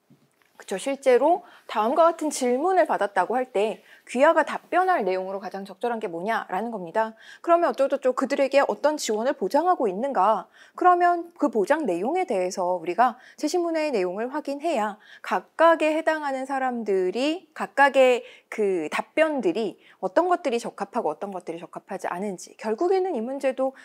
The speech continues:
사실상 일치 문제와 다를 바가 없어서 요 부분에 해당하는 내용을 정확하게 읽었는가의 문제라는 점 생각하시면 되겠습니다.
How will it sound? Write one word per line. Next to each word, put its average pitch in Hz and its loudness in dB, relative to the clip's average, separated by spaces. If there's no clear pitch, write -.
사실상 277 -4
일치 214 -8
문제와 185 -6
다를 175 -8
바가 180 -2
없어서 220 -6
요 247 6
부분에 214 -4
해당하는 247 -2
내용을 175 -2
정확하게 165 -8
읽었는가의 240 -6
문제라는 190 -8
점 185 -4
생각하시면 262 -8
되겠습니다. 170 -10